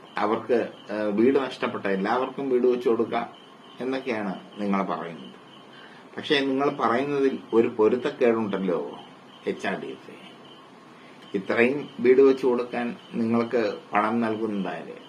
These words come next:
കേന്ദ്ര സർക്കാർ. കേന്ദ്ര സർക്കാർ നിങ്ങളെ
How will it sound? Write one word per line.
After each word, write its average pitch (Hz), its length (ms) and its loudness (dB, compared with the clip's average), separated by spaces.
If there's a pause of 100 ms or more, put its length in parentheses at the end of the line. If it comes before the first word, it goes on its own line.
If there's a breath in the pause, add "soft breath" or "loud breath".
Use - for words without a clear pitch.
(280)
കേന്ദ്ര 277 260 -2 (140)
സർക്കാർ. - 320 -16 (960 loud breath)
കേന്ദ്ര 135 300 4 (140)
സർക്കാർ 131 360 -2 (1040)
നിങ്ങളെ 120 340 2